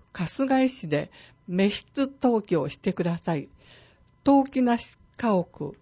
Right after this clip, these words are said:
役場税務課で取り壊し届を提出してください。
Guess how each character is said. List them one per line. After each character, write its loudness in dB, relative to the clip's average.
役 0
場 2
税 4
務 0
課 -2
で -2
取 0
り -10
壊 4
し -12
届 0
を -6
提 6
出 -6
し -12
て -2
く -2
だ 0
さ -4
い。 -4